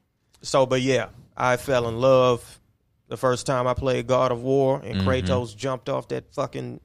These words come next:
Speaker 1: off of Mount Olympus
Speaker 2: That
Speaker 1: to his
Speaker 2: soldier.
Speaker 1: death. Been
Speaker 2: That
Speaker 1: hooked ever
Speaker 2: soldier
Speaker 1: since.
Speaker 2: from that point.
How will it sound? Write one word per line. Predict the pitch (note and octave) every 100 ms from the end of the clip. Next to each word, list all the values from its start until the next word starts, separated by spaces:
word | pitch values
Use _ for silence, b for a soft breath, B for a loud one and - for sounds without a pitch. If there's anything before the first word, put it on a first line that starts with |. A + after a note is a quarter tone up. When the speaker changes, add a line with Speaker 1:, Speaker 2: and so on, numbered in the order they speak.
| -
Speaker 1:
off | B2 -
of | A#2+
Mount | C3 B2+
Olympus | B2+ C#3+ C3+ C3+ - - _ _
Speaker 2:
That | E2+
Speaker 1:
to | A2+
his | B2+
Speaker 2:
soldier. | G2 F#2 D#3
Speaker 1:
death. | D3+ - - _ _ _ - - _ _ _ _ _ -
Been | A2
Speaker 2:
That | A2+
Speaker 1:
hooked | A2+ B2
ever | A2
Speaker 2:
soldier | - A2+
Speaker 1:
since. | G#2
Speaker 2:
from | F#2
that | F#2 F#2+
point. | G2 F2+